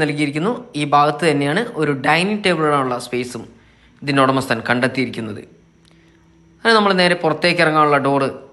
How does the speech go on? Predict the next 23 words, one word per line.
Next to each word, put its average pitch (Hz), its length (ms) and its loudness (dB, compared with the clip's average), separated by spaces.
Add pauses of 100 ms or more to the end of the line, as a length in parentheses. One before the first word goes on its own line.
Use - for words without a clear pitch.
(220)
ആണ് 127 140 0
നമ്മൾ 123 140 -2 (100)
കണ്ടത് 113 240 -6
കേട്ടോ. 101 160 -12 (160)
അപ്പോൾ - 160 -4
ആ 143 140 -2
നേരെ 139 200 -2
പുറത്തേക്ക് 156 400 -2
ഇറങ്ങുമ്പോൾ 151 340 2 (920)
ഈ 214 60 -2 (100)
ഭാഗത്തായിട്ട് 165 580 2 (460)
നമുക്ക് 147 260 -6
നല്ലൊരു 139 240 0 (200)
അമ്മിക്കല്ലും 135 500 0 (560)
അതുകൂടാതെ 156 420 4 (200)
വലിയൊരു 180 360 2
സ്റ്റോറേജ് 180 540 2
സ്പേസ് 170 280 0
ഒക്കെ 160 140 -4
കൊടുത്ത 156 220 -2 (260)
ഒരു 139 160 -8
മനോഹരമാക്കിയ 147 680 -2
ഒരു 135 60 -2